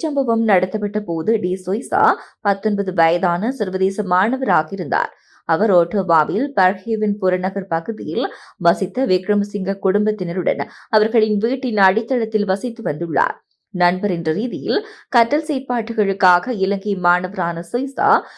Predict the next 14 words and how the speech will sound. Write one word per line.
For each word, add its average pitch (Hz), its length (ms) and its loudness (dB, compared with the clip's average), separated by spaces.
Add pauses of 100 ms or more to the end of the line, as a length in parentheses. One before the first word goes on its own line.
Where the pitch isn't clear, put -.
(220)
விக்ரமசிங்கவின் 190 840 -2
குடும்பத்துடன் 190 640 0
தங்கியிருந்ததாக 202 800 2
தெரிவிக்கப்பட்டுள்ளது. 180 760 -4 (400)
இந்த 180 280 0
நிலையில், 190 400 0
கொலை 190 260 4
இடம்பெற்ற 185 360 -2 (100)
தினத்திலேயே 208 540 -2 (340)
சந்தேக 247 400 2
நபரான 214 520 2
சொய்சா 196 340 0 (140)
கைது 226 300 -2
செய்யப்பட்டார். - 580 -4